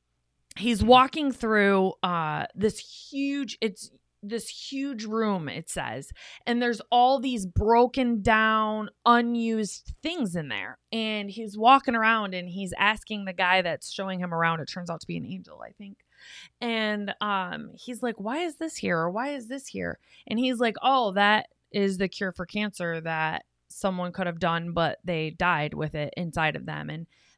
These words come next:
that is, um, a machine that would have made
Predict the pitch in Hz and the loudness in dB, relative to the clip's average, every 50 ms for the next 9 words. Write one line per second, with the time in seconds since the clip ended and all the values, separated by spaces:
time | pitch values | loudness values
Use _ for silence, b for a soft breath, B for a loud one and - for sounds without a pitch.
0 | - - 202 208 208 208 208 - - - 202 190 190 185 180 175 175 175 170 - | -4 2 6 6 6 6 4 2 -2 -4 -2 0 0 0 0 -2 -2 -6 -10 -12
1 | _ _ - 185 180 175 175 170 170 - - 202 202 185 - - - 208 196 190 | _ _ -2 0 0 0 0 -2 -2 -2 0 0 0 0 -2 -2 -2 -2 -2 0
2 | 196 196 180 165 - - 185 185 185 175 175 175 170 160 165 165 170 - - 196 | 0 2 0 0 0 0 2 4 4 6 6 4 4 4 2 0 -4 -8 -4 -2
3 | 196 190 185 180 175 170 175 | -2 0 0 0 0 -2 -2